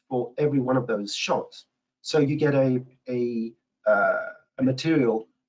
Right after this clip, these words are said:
that fits exactly to the model. Now, there are other ways where you can use special filters so that, um, in a,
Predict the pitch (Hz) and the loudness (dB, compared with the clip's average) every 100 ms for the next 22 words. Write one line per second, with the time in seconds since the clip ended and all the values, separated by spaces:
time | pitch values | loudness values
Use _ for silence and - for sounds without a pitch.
0 | _ 110 131 - - 165 - - 131 113 | _ _ -4 -4 -6 -10 -10 -8 -8 -6
1 | - 131 131 - 135 139 _ _ _ _ | -4 -2 -4 -4 -4 -4 _ _ _ _
2 | _ - 131 117 127 117 - _ _ _ | _ -4 -2 2 2 0 -4 _ _ _
3 | _ _ 151 151 151 147 151 139 - 220 | _ _ 0 2 2 2 2 2 4 4
4 | 208 185 143 147 135 139 139 135 151 147 | 4 4 2 0 0 0 2 2 2 -2
5 | - - 151 131 175 170 123 104 - _ | -2 -2 -4 0 0 0 -2 -12 -16 _
6 | _ _ _ - 151 135 127 127 - _ | _ _ _ -4 0 2 2 2 0 _
7 | _ - 127 117 113 - 131 | _ -8 -8 -8 -14 -6 -4